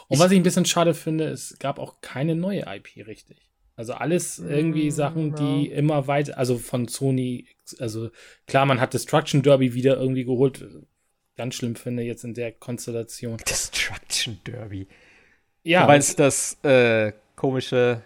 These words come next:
Speaker 1: Das ist eigentlich ein Nachfolger von Destruction Derby, ja. Das ist, ich glaub, ich glaub, äh, äh,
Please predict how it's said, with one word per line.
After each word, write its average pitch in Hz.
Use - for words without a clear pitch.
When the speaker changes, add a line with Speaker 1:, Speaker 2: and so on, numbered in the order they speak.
Speaker 1:
Das 123
ist 170
eigentlich 117
ein 165
Nachfolger 180
von 175
Destruction 165
Derby, 113
ja. 147
Das -
ist, 151
ich -
glaub, 135
ich 135
glaub, -
äh, -
äh, 151